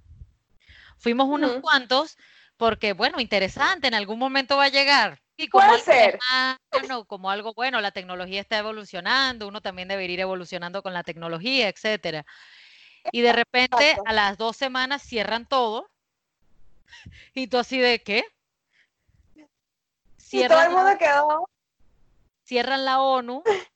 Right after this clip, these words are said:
Speaker 1: eh, porque la onu empezó a llevar a cabo solamente, eh, reuniones en línea.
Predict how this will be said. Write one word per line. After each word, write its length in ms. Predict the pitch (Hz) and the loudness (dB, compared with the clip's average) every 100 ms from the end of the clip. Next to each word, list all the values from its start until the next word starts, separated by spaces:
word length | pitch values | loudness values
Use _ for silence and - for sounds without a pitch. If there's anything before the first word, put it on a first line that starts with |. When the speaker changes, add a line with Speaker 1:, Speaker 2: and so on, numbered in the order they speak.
| _ - | _ -12
Speaker 1:
eh, 680 | 208 202 202 196 190 185 180 | -8 -6 -4 -4 -4 -4 -6
porque 260 | 196 - | -8 -4
la 180 | 196 190 | 0 0
onu 200 | 196 214 | 0 -4
empezó 380 | 240 220 196 208 | -10 -10 -8 -4
a 60 | 202 | -4
llevar 360 | 214 214 208 | -2 -2 -2
a 60 | 214 | -2
cabo 320 | 214 208 214 | -2 -4 -4
solamente, 760 | - 240 247 220 202 208 196 | -6 -2 -2 -2 -6 -12 -10
eh, 1000 | 226 220 214 196 185 180 170 170 165 156 - | -8 -4 -4 -2 -2 -2 -4 -6 -10 -14 -10
reuniones 1160 | 185 180 180 185 185 190 196 202 196 185 170 165 | -4 -2 -4 -4 -4 -2 0 0 2 0 -2 -4
en 140 | 180 | -2
línea. 420 | 214 190 175 214 | -2 -2 -4 -8